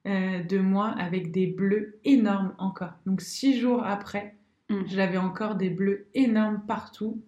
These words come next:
Speaker 2: Ok.
Speaker 1: blanches, translucides.
Speaker 2: Ouais.
Speaker 1: Et mes parents qui commencent à me dire : « Eh, ça gaze ! »
Speaker 2: Quel humour !
Speaker 1: Et là, je dis : « Trop tôt. » <laughs> Vraiment.
Speaker 2: Ouais, on
Speaker 1: Et
Speaker 2: ouvre la main santé dans six mois, mais là, ça
Speaker 1: voilà.
Speaker 2: passe pas, là.
Speaker 1: C'est,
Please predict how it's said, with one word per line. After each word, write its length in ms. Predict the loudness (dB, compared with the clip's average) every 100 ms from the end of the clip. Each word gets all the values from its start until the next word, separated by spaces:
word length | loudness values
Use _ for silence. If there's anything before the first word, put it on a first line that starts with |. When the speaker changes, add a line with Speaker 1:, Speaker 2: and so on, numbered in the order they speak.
| -6
Speaker 2:
Ok. 100 | -2
Speaker 1:
blanches, 520 | 2 2 2 -4 -8 -8
translucides. 840 | -8 -8 -8 -10 -6 -2 -2 -4 -10 _ _ -4
Speaker 2:
Ouais. 140 | 0
Speaker 1:
Et 40 | 2
mes 100 | 2
parents 300 | 0 0 -2
qui 180 | -4 -4
commencent 380 | -2 -2 -4 -2
à 60 |
me 60 | -2
dire : « 120 | 0
Eh, 180 | -2 -4 -8 _
ça 180 | -6
gaze ! » 500 | -2 0 0 -2 -4 -10 -20 -20 -18 -18 -18 -20 _ -16 -8 -8 -8 -8 0 2 4 0 -2 -6
Speaker 2:
Quel 160 | -2 2
humour ! 120 | 4 6 6 6 6 6 6
Speaker 1:
Et 60 | 8
là, 200 | 8 6 2
je 60 |
dis : « 280 | -4 -2 -4 -4 -8 -6
Trop 120 | -8
tôt. » 200 | -6 -10 -12
<laughs> 60 | _
Vraiment. 600 | 4 6 8 8 6 -2
Speaker 2:
Ouais, 440 | 2 4 4 0 -2
on 140 | -2 4
Speaker 1:
Et 80 |
Speaker 2:
ouvre 100 | 8
la 80 | 8
main 80 | 6
santé 220 | 2 0
dans 120 | 2 2
six 180 | 4
mois, 180 | 4 4
mais 100 | 4
là, 60 | 6
ça 40 | 6
Speaker 1:
voilà. 140 | 6
Speaker 2:
passe 180 | 2 0
pas, 160 | 0 0
là. 180 | -2 -14 -10 -10
Speaker 1:
C'est, 720 | -8 -4 0 2 2 0 -6